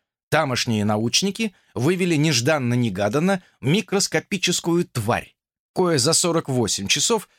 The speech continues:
способна сгубить всё человечество напрочь. Научники эти явно с перепугу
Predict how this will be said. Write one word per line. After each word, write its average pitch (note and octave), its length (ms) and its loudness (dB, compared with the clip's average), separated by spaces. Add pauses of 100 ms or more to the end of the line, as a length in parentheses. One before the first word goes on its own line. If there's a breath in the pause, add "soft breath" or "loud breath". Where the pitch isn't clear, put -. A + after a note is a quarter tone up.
(120)
способна D#3+ 600 0
сгубить C3+ 500 -2 (200 soft breath)
всё - 260 2
человечество D#3+ 680 2
напрочь. - 560 -2 (540)
Научники G3+ 580 2
эти F#3 440 0 (180 soft breath)
явно C#3 540 0
с - 100 0
перепугу A#2+ 720 -2